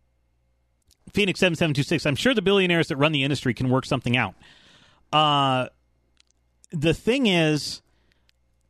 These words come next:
they're gonna be, a, a lot of times when you get in that sense, the companies are in it for themselves. What can I do for me? So yes, Sony can have their event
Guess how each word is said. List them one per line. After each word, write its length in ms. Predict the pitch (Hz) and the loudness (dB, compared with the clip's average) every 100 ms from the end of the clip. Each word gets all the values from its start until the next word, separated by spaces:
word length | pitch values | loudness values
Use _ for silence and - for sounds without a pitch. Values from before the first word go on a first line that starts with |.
| 143 139 | -20 -8
they're 440 | 131 170 196 196 190 | 0 2 4 2 0
gonna 300 | 160 175 160 | 0 0 2
be, 640 | 160 156 147 139 135 - - | 2 2 0 -2 -8 -18 -6
a, 140 | 143 - | -4 0
a 80 | 165 | 2
lot 200 | 170 196 | 4 2
of 60 | |
times 240 | - 170 156 | 2 0 2
when 140 | 156 | 2
you 120 | 143 | 0
get 300 | 127 151 170 | 0 -2 -2
in 160 | 147 127 | -2 0
that 240 | 135 165 | 0 -2
sense, 500 | - 113 87 104 - _ _ _ _ | -6 -6 -6 -12 -16 _ _ _ _
the 100 | 139 | -6
companies 420 | - 180 180 165 139 | 0 0 2 0 0
are 100 | 143 | 0
in 80 | |
it 80 | 135 | -2
for 80 | 147 | -2
themselves. 420 | 123 107 202 110 | -4 -4 -2 -2
What 140 | 143 151 | -2 -2
can 140 | 160 | -2
I 40 | |
do 140 | 139 127 | -2 -4
for 140 | - | -4
me? 160 | 170 120 | -6 -6
So 160 | - | -2
yes, 340 | 190 254 165 - _ - _ | 0 0 -2 -8 _ -20 _
Sony 640 | - - 180 196 131 170 _ _ _ - | -6 0 2 2 0 -4 _ _ _ -2
can 160 | 165 | 0
have 300 | 139 147 131 | 2 2 2
their 160 | 131 120 | 2 2
event 480 | 104 101 151 - | 2 -2 -2 -8